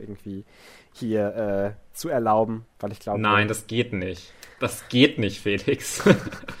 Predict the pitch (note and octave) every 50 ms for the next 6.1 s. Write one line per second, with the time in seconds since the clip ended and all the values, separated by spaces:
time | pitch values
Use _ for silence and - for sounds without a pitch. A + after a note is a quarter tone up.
0 | - G#3+ G3+ C4 B3 A3 - - C#3 C#3 C#3 C3+ C3 B2+ B2 - B2 A#2 A2 B2
1 | - D3 D3 - - D3 - - D#3+ D3+ D3 C#3 C3+ B2+ C3 A#2+ B2+ A#2+ - -
2 | - A#2+ - C3 - B2 A#2 A2+ A2+ A2 A2 A2 A2 A2 A2 G#2+ G#2+ G#2+ A2 G#2+
3 | A2 - - - _ - - - - - - - A#2 A#2+ B2+ C3 C#3+ - B2+ A#2+
4 | A#2 A#2+ A#2 A2+ - - - - A#2 A2+ - - - - - - _ _ _ _
5 | _ _ _ _ _ _ - G2 G2 F#2+ G2 G2 G2+ - - - A2+ A2+ A2 G#2+
6 | G#2+ -